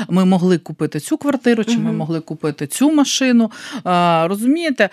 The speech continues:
Speaker 1: Тобто зробити іще, що, наприклад, одна, ну, е, мені здається, що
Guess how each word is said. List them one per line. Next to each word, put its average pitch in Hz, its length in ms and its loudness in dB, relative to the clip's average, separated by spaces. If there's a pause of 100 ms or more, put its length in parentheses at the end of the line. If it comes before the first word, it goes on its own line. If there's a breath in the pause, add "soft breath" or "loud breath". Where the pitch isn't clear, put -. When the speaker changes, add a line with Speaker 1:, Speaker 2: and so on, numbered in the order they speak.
(240 loud breath)
Speaker 1:
Тобто 220 280 -2 (140)
зробити 285 580 2
іще, 320 280 2
що, 262 160 0
наприклад, 233 440 0
одна, 220 320 -2
ну, 247 200 0 (180)
е, 202 160 4
мені 285 280 4
здається, 214 640 0
що 233 400 0